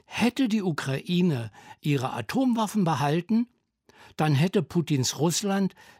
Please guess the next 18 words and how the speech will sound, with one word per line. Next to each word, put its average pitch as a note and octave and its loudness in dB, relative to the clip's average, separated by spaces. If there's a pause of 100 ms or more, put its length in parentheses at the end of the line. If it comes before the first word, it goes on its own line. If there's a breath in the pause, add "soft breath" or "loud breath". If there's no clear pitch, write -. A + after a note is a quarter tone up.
den F3 0
Angriff A3 0
nicht F3 2
gewagt. G2 -10 (560 loud breath)
Aber D#3+ -2 (280)
Moskau C#3+ -2
hat D3+ -2
mit C#3 -2
konventionellen D3 0
Waffen A2+ -6
agiert. A2 -10 (440 soft breath)
Ich - -4
frage, C#3+ -2 (640)
hätte C3 -6
Kiew F3+ -2 (120)
wirklich D3+ -2 (120)
nuklear C3 -2
reagiert? D#3+ -2